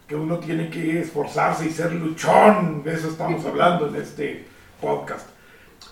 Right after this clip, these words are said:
Realmente a mí me, me ocupa mucho el hecho, y no quiero que me preocupe, quiero que me ocupe, el que veo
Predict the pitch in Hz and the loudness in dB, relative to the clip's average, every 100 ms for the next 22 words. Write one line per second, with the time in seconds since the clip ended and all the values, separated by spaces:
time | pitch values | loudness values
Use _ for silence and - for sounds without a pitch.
0 | - 185 226 269 269 262 269 226 220 180 | -6 2 4 4 2 4 2 0 -2 -4
1 | 175 - - 196 170 160 - 143 - - | -4 -4 -2 -2 -2 -6 -8 -14 -16 -20
2 | - - - - - - - - _ - | -20 -20 -20 -20 -20 -20 -20 -20 _ -18
3 | 160 156 156 170 160 170 170 156 170 180 | -8 -6 -4 -4 -6 -8 -8 -6 -4 -4
4 | 170 143 208 - 151 143 - 151 156 107 | -4 -8 -10 -10 -10 -12 -10 -10 -8 -12
5 | 117 110 123 120 - - - _ - - | -14 -16 -16 -18 -18 -20 -20 _ -20 -20
6 | - - - - - _ _ - - 160 | -20 -20 -20 -20 -20 _ _ -20 -10 -6
7 | 156 - 170 156 147 214 202 185 175 180 | -6 -6 -6 -4 4 6 6 2 0 -4